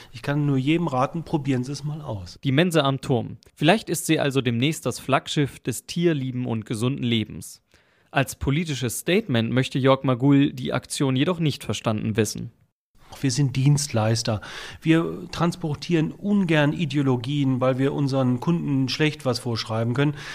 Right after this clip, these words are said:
Speaker 1: Deswegen lehne ich es zum Beispiel auch ab, einen fleischfreien Tag in der Woche einzuführen. Zwanghaft. Wer das möchte, kann das jeden Tag bei uns haben. Wer es eben nicht will, nimmt es nicht.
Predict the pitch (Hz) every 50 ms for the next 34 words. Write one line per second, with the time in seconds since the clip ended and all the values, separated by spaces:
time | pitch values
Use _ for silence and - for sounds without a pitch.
0 | - - - - 139 131 - 160 156 147 147 147 151 139 135 131 123 135 151 156
1 | 151 143 - - 139 - 165 147 - - - 143 139 135 135 - 143 135 127 127
2 | 117 - - 147 - - - 131 123 - - 135 135 135 - - - - - -
3 | - 120 123 123 123 120 156 175 175 175 156 135 117 110 104 110 104 92 92 -
4 | - - 95 90 - - - - - - 113 98 92 87 92 - - - - -
5 | - - 147 175 156 120 101 92 - - - - - - - - - - - 180
6 | 175 160 143 127 - 127 123 120 117 - - 160 151 - 135 131 131 123 117 123
7 | 127 135 139 196 220 214 - - 247 202 160 139 - 139 131 127 120 120 117 110
8 | - - 135 117 113 117 120 - - - 185 185 180 180 180 160 156 160 175 190
9 | 208 196 - 175 - - 131 143 139